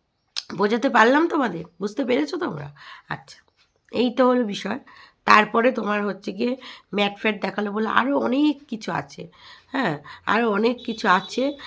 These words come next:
হ্যাঁ, চলে আসবে খুব তাড়াতাড়ি, আমরাও অপেক্ষায় আছি, দশ তারিখের মধ্যেই চলে আসবে। টুকলি, তুমি ভ্যালেন্টাইন্স ডেতে আগের বার ডিনার করেছিলে না বামনের সাথে,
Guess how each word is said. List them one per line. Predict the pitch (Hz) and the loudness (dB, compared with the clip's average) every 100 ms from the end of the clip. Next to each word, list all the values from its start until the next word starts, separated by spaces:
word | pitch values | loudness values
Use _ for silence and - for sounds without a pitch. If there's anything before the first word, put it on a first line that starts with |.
| - - | -18 -6
হ্যাঁ, | 240 233 160 - - - - - - - | 0 2 0 -4 -8 -14 -16 -18 -14 -2
চলে | 220 226 | 2 4
আসবে | 233 214 226 | 2 0 -2
খুব | 233 240 - | -4 -6 -4
তাড়াতাড়ি, | 202 202 - 226 | -4 -2 -4 -2
আমরাও | - 175 202 196 | -2 0 2 0
অপেক্ষায় | 202 190 - 196 | -2 -8 -4 -2
আছি, | 185 - - 233 - - - - | -2 -6 -8 -8 -8 -14 -16 -2
দশ | 196 220 220 | 4 4 2
তারিখের | 240 240 233 240 | -2 -2 0 -2
মধ্যেই | 202 190 190 220 | -2 -2 -4 -4
চলে | - - | -6 -10
আসবে। | - 160 165 - - - - | -12 -12 -14 -16 -18 -20 -6
টুকলি, | 277 269 277 302 339 - - - | -4 -2 2 2 2 -8 -10 2
তুমি | 285 294 | 6 6
ভ্যালেন্টাইন্স | 196 190 202 269 277 277 262 247 202 | 4 2 4 4 2 0 -2 -2 -2
ডেতে | 233 233 214 | -2 0 0
আগের | 190 185 240 | -2 0 -2
বার | 240 185 | -2 -4
ডিনার | 214 226 226 | -4 -4 -4
করেছিলে | 247 233 - 262 262 | -4 -4 -6 -6 -4
না | 262 | -4
বামনের | 208 208 226 247 | -4 -4 -6 -8
সাথে, | 240 247 - | -8 -12 -10